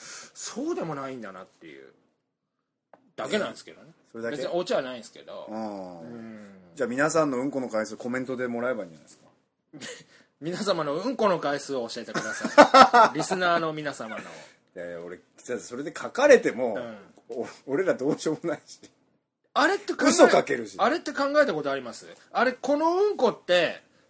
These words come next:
Speaker 1: いつの食事の、
Speaker 2: あー、あるある、それはある。
Speaker 1: あれってどん-、どんなもんなんすか？そ-、もう日によって違うの？あれ。
Speaker 2: 多分その、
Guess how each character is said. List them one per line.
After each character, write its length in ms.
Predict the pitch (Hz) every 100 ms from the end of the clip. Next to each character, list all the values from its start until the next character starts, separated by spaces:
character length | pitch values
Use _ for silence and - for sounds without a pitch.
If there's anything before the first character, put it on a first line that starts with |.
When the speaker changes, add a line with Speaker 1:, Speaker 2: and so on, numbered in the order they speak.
| _ -
Speaker 1:
い 140 | 277
つ 180 | 381 392
の 400 | 269 185 135 110 - _ _ _ _ _ _ _ _
食 280 | - 180 185
事 120 | 165
の、 220 | 170 160
Speaker 2:
あ 240 | 147 143 143
ー、 0 |
あ 60 |
る 140 | 139 120
あ 60 |
る、 100 | 98
そ 120 | 87
れ 80 | 92
は 140 | 90 82
あ 40 |
る。 100 | 78 _ _ _ _ _ _ _ _
Speaker 1:
あ 100 | -
れ 60 | 294
っ 20 |
て 120 | - 285
ど 220 | - 233
ん-、 120 | 226 -
ど 120 | 214
ん 80 | 240
な 120 | 247
も 160 | 240
ん 20 | 240
な 80 | 120
ん 60 |
す 80 | -
か？ 100 | - - _ _
そ-、 120 | - 226
も 100 | 190
う 40 | 214
日 180 | -
に 100 | 247
よ 80 | 285
っ 40 | 285
て 80 |
違 160 | 254 233
う 140 | 226
の？ 140 | 110 76
あ 40 |
れ。 60 | 71 - _ _ _ _ _ - -
Speaker 2:
多 140 | 233
分 240 | 381 175
そ 180 | - 113
の、 680 | 110 107 107 104 104 104 101